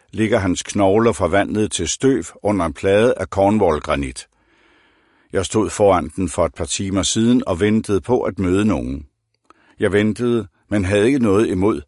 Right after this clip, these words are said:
at jeg også blev tvunget til at tænke på fortiden. Jeg læste den nødtørftige ordknappe indskrift, der kun siger den smule, vel anstændigheden fordrer,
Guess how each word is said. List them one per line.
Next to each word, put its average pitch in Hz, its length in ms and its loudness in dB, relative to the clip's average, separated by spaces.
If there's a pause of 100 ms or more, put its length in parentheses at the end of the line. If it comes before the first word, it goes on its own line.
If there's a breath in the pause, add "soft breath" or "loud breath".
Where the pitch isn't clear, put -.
(120)
at 101 140 2
jeg 98 80 4
også 92 300 0
blev 87 220 -4
tvunget 113 560 0
til - 120 -6
at 76 100 -6
tænke 107 400 -2
på 76 140 -10
fortiden. 73 760 -2 (880 soft breath)
Jeg 107 120 2
læste 110 400 0
den 98 120 0
nødtørftige 98 720 2
ordknappe 95 580 0
indskrift, 127 640 -2 (180 soft breath)
der 117 100 0
kun 131 280 0
siger 104 340 -2
den 101 240 -2
smule, 98 480 -2
vel 92 180 2
anstændigheden 87 840 -4
fordrer, 101 480 -2